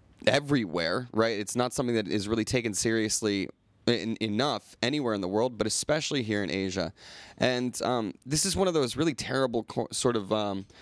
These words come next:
ways to do it, where you ma-, you kinda make a spectacle of it, and tr-, you're traumatizing everybody around, right? There were people there that were trying to help this man, and they failed, and that's something that <laughs> they're gonna have to live with, and that's, that's just a heartbreaking, uh, thought. So, um,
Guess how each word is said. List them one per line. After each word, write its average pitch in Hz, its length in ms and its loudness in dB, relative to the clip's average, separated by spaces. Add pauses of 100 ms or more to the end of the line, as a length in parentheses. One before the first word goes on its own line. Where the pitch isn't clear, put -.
(120)
ways 170 300 4
to 143 100 -6
do 170 160 4
it, 131 100 0
where 131 100 -2
you 131 100 0
ma-, 127 100 0 (160)
you 120 160 0
kinda 185 240 -2
make 180 140 -2
a - 20 -2
spectacle 165 540 -2
of 123 140 0
it, 110 60 0
and 117 160 -4
tr-, 123 200 -8
you're 127 180 2
traumatizing 156 760 -2
everybody 127 360 0
around, 104 400 0
right? 113 180 2
There 117 80 -4
were 120 100 2
people 170 340 -2
there 123 260 0 (300)
that 135 100 2
were 135 60 2
trying 175 340 0
to 151 60 -2
help 127 200 -2
this 107 180 -6
man, 90 300 -4 (340)
and 120 140 4
they 139 80 2
failed, 117 560 0 (300)
and 113 120 2
that's 147 140 0
something 160 280 0
that 110 100 -2
<laughs> - 0 -
they're 123 140 2
gonna 151 160 2
have 117 100 -2
to 101 100 -4
live 143 240 0
with, 110 280 0
and 107 140 2
that's, - 360 -2
that's - 680 -4 (120)
just 135 260 0
a 98 160 2
heartbreaking, 104 880 -2
uh, 65 60 -8
thought. - 360 -2 (460)
So, 117 420 2
um, 113 420 -2